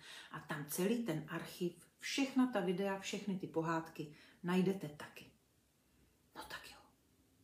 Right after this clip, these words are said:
tak teď už šup do hajan, protože když půjdete dneska brzo spát, tak zítra už bude ten den před tím štědrým večerem a pak už to uteče strašně rychle.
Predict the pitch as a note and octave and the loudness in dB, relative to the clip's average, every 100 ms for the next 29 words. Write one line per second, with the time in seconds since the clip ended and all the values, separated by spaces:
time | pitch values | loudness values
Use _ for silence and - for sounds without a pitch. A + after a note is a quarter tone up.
0 | - - - - D#3+ D#3 - - - - | -20 -16 -14 -12 -10 -8 -6 -8 -8 -6
1 | - F3 D#3+ E3 D#3 E3 D#3+ F3+ A3 - | 0 0 2 2 2 2 2 0 -4 -8
2 | - - - - - - - D#3+ E3+ D3+ | -16 -20 -20 -20 -20 -8 -4 -2 0 0
3 | D#3 D3+ D#3+ - - D#3 D3+ D3 E3 F#3 | 0 -2 -4 -4 0 0 0 -4 -4 -4
4 | - C4 F3+ D#3 - - G3+ G3 - E3 | -2 0 0 -2 -4 -2 -2 -2 -6 -2
5 | F3 F#3+ G3+ F#3+ F3+ E3+ F#3+ F#3 F#3 F3 | -2 -2 -4 -2 -2 0 0 0 0 0
6 | F3 F3+ F#3 - - - - F#3 - F#3 | 2 2 0 -4 -18 -14 -6 -6 -2 -4
7 | - F#3+ E3 F3 E3 E3 E3 D#3+ D#3 D#3 | -2 -4 0 2 0 -2 -2 -2 -2 -6
8 | - - - E3+ - - F3 - - - | -12 -14 -10 -10 -10 -10 -10 -10 -10 -10
9 | A3 G#3+ - G3+ | -10 -10 -12 -16